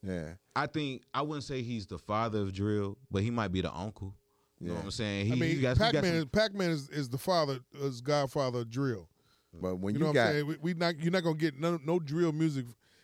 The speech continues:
Speaker 3: if it w-, when, didn't get started with Pac-Man over there on Sixty-third Street.
Speaker 1: But when you
Speaker 3: Okay?
Speaker 1: got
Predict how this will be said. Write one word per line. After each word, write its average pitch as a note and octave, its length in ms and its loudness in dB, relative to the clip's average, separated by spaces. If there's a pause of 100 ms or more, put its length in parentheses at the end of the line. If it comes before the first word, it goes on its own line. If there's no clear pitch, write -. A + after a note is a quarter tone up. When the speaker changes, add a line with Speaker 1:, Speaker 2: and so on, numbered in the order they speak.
(140)
Speaker 3:
if C3 60 0
it C3+ 80 0
w-, C#3 200 -4
when, C#3+ 280 0 (100)
didn't C3+ 160 -2
get C3+ 100 0
started B2+ 360 0
with A#2+ 180 -2
Pac-Man C3 420 2
over B2 140 -2
there A#2+ 100 -2
on A#2 140 -2
Sixty-third A2+ 500 -6
Street. - 280 -16 (360)
Speaker 1:
But F2+ 80 -6
when F#2+ 180 0
you - 100 0
Speaker 3:
Okay? A2+ 100 0
Speaker 1:
got A2+ 320 2